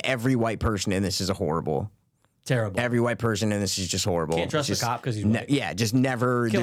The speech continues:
Speaker 1: There's
Speaker 2: are
Speaker 1: just,
Speaker 2: white.
Speaker 1: there can't be any good, you know.
Speaker 2: No.
Speaker 1: It's just, I don't know. It
Speaker 2: No,
Speaker 1: just
Speaker 2: no, no.
Speaker 1: can't be any. Not, not even one. Not even one.
Speaker 2: Can't even give us one goodie.
Speaker 1: You know, not one.
Speaker 2: Why
Speaker 1: So,
Speaker 2: not, dude?
Speaker 1: yeah, it's, uh,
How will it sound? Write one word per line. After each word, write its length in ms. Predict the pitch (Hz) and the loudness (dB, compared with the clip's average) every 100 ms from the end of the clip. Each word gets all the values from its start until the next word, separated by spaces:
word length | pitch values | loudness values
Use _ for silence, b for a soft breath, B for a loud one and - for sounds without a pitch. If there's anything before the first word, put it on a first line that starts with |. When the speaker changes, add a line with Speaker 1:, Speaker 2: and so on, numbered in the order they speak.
| 156 | 0
Speaker 1:
There's 20 | |
Speaker 2:
are 20 | 147 | 0
Speaker 1:
just, 100 | 113 | -2
Speaker 2:
white. 240 | 117 - _ - | -4 -6 _ -4
Speaker 1:
there 80 | |
can't 260 | 117 151 127 | -2 0 0
be 160 | 131 127 | 0 0
any 520 | 131 127 127 120 98 - - | 0 2 2 0 -4 -10 -2
good, 460 | 135 117 110 95 | 2 2 0 0
you 100 | 110 | 0
know. 180 | 110 95 | 2 0
Speaker 2:
No. 240 | 90 85 b b b b | -2 -4 b b b b
Speaker 1:
It's 120 | - 110 | -2 -2
just, 280 | 113 - | -2 -4
I 80 | - | -4
don't 120 | 208 90 | -2 -2
know. 200 | 87 - | -2 -2
It 60 | |
Speaker 2:
No, 60 | 339 | 0
Speaker 1:
just 180 | 359 370 | 0 0
Speaker 2:
no, 80 | 311 | -2
no. 100 | 113 - - | -6 -12 -4
Speaker 1:
can't 200 | 131 110 | -2 0
be 140 | 120 | 0
any. 120 | 117 120 | 2 0
Not, 180 | 131 | 0
not 120 | 139 139 | 0 0
even 220 | 120 110 | 2 2
one. 380 | 110 123 156 165 _ _ _ | 2 0 0 -4 _ _ _
Not 120 | 107 | -2
even 240 | 117 117 104 | 0 2 2
one. 140 | 104 | 0
Speaker 2:
Can't 80 | 107 | 0
even 60 | 143 | 0
give 100 | 156 | -2
us 80 | 135 | -4
one 380 | 139 143 151 147 | -2 -2 -2 -2
goodie. 440 | 156 165 170 175 _ | 0 0 -2 -8 _
Speaker 1:
You 120 | 107 | 0
know, 280 | 113 117 127 - | 2 0 -2 -6
not 180 | 107 110 | -4 0
one. 420 | 107 113 120 151 - | 0 2 0 -2 -4
Speaker 2:
Why 140 | 240 | -2
Speaker 1:
So, 220 | 180 107 101 | 0 2 0
Speaker 2:
not, 80 | |
dude? 380 | 101 117 117 131 - _ - | -2 -4 -4 -6 -12 _ -2
Speaker 1:
yeah, 400 | 110 107 92 80 - | 0 0 -2 -6 -4
it's, 280 | 113 110 - | -4 -2 0
uh, 540 | 113 110 107 107 101 | 2 2 0 0 -2